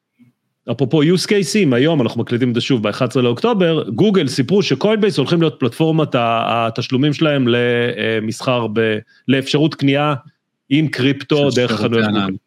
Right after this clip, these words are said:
Speaker 2: כן.
Speaker 1: מה זה עשה לקוינבייס? זה עשה מצוין, נכון? המניה טסה היום. למה היא טסה? כי יש use case, פתאום אומרים, "רגע, אותה קוינבייס שלכלכנו עליה כל כך,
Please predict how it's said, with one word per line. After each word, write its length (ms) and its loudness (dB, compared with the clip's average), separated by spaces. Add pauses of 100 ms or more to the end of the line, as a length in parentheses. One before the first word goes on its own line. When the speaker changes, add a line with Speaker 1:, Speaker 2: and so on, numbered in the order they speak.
(120)
Speaker 2:
כן. 200 -10 (1400)
Speaker 1:
מה 120 0
זה 100 2
עשה 160 -2
לקוינבייס? 400 -8
זה 60 -4
עשה 160 -4
מצוין, 360 0
נכון? 200 -2
המניה 300 -2
טסה 360 0
היום. 180 -4 (480)
למה 160 0
היא 100 2
טסה? 240 -10
כי 140 0
יש 300 2
use 360 2
case, 320 0
פתאום 300 2
אומרים, 280 2
"רגע, 560 0 (500)
אותה 220 0 (120)
קוינבייס 460 2
שלכלכנו 840 2
עליה 160 2
כל 160 0
כך, 200 -2